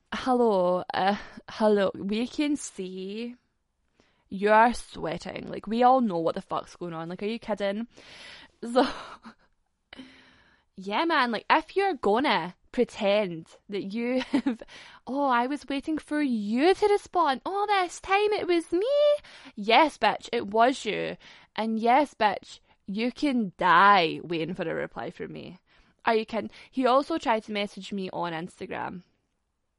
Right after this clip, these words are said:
Now, this is the thing.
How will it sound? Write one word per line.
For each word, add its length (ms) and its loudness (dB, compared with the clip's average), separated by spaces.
Now, 340 0
this 240 0
is 60 -12
the 100 -2
thing. 460 -2